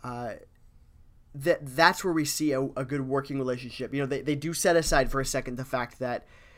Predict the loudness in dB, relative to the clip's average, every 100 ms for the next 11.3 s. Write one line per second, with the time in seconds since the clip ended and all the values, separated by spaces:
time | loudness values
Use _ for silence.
0 | -20 -8 -4 -4 -6 -10 -4 -2 0 0
1 | 2 2 0 -2 -2 -2 -4 -4 -6 -8
2 | -6 -4 -4 0 2 4 2 -2 -4 -2
3 | -2 -2 -2 0 2 2 2 2 -2 -8
4 | -8 -6 -6 -8 -8 -6 -6 -4 -2 0
5 | -2 -4 -2 4 4 4 -2 -2 -2 -2
6 | -2 -2 -6 -6 -8 -6 -6 -4 -4 -4
7 | -4 -6 -10 -20 -20 -16 -10 -2 0 0
8 | 0 0 0 -4 -4 -4 -4 2 6 8
9 | 8 2 0 0 0 -2 -6 -8 -10 -12
10 | -14 -14 -12 -14 -14 -16 -14 -12 -8 -8
11 | -8 -12 -14